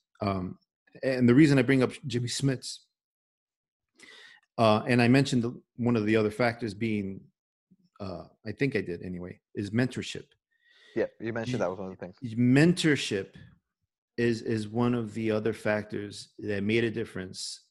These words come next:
Speaker 1: uh, in my life. I, and, and, and I say this because I grew up, um,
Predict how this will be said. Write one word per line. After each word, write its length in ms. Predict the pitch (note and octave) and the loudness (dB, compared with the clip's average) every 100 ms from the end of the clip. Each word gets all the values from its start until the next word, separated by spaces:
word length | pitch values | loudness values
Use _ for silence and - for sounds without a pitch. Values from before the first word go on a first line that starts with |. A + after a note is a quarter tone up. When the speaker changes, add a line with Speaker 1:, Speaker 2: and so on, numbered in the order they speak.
| - | -16
Speaker 1:
uh, 180 | G2 G2+ | -12 -8
in 140 | G#2+ G2+ | -6 -4
my 140 | G2 | -4
life. 380 | G2 F#2 F#2 - _ _ _ - | -6 -8 -10 -18 _ _ _ -6
I, 80 | A2+ | -4
and, 360 | A2 A2 A2+ | -4 -4 -4
and, 480 | B2+ A#2+ A2+ A2+ A2 - | -2 -2 0 -2 -6 -4
and 160 | A2 G#2+ | 0 0
I 60 | |
say 220 | G2 C#3+ | 2 2
this 200 | C3 A#2 | 4 2
because 540 | - A2+ A2 G#2 G2 - _ - _ _ _ - | -4 -2 2 2 0 -8 _ -20 _ _ _ -2
I 200 | A#2 D#3 | 2 2
grew 320 | C#3+ C#3+ B2+ | 2 4 6
up, 220 | A2 G#2+ - _ _ _ _ _ _ _ _ _ _ _ _ _ | 4 2 -10 _ _ _ _ _ _ _ _ _ _ _ _ _
um, 540 | G#2+ G2 F#2 F2+ F2+ | -6 -4 -4 -8 -12